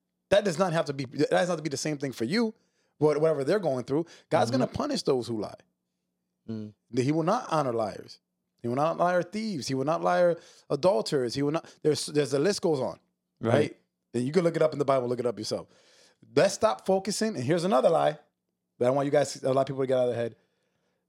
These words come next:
Speaker 1: Every sin is, you're considered a lawbreaker. If you break one sin,
Speaker 2: Mm.
Speaker 1: one sin, you're already a lawbreaker. There is no worse sin than the other. Sin is sin. We,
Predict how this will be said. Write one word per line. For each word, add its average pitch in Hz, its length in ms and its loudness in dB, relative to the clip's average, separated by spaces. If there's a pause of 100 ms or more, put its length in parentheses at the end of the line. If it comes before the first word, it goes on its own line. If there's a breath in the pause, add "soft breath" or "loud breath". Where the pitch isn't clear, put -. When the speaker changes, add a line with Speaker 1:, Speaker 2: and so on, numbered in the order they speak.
(580)
Speaker 1:
Every 202 260 4
sin 208 400 -2 (680)
is, 151 380 -2 (120)
you're 147 140 4
considered 147 320 2
a 139 60 2
lawbreaker. 117 580 0 (520)
If 117 120 -2
you 185 80 0
break 190 200 2
one 190 300 2
sin, 160 340 -2 (420)
Speaker 2:
Mm. 107 240 -4
Speaker 1:
one 294 360 2
sin, 220 380 0 (380)
you're 160 140 4
already 151 180 2
a 135 40 0
lawbreaker. 101 540 -2 (300)
There 190 100 4
is 208 220 0
no 208 220 2
worse 226 340 0
sin 233 340 -4
than 202 160 0
the 170 160 0
other. 160 180 0 (1120)
Sin 262 440 0 (360)
is 139 160 0
sin. 127 320 -2 (640)
We, 170 140 0